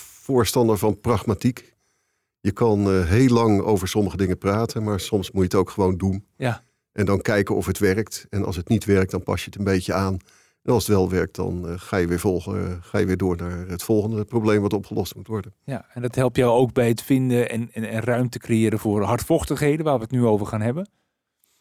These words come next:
Speaker 1: Nou, dat, dat is in ieder geval, ehm, iets waar ook dat pragmatisme wel in zit.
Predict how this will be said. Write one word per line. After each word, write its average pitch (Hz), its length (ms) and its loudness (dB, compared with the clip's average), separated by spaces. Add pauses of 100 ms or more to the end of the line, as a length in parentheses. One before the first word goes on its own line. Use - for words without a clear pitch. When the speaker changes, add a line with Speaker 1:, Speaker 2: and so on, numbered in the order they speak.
(420)
Speaker 1:
Nou, 117 220 -2
dat, - 400 0
dat 147 200 2
is 104 100 -2
in 123 80 4
ieder 107 160 4
geval, 101 520 4
ehm, 92 460 0 (520)
iets 120 220 2
waar 98 340 0
ook 143 220 2
dat 107 180 0
pragmatisme 120 720 0
wel 120 300 4
in 131 200 4
zit. 143 400 0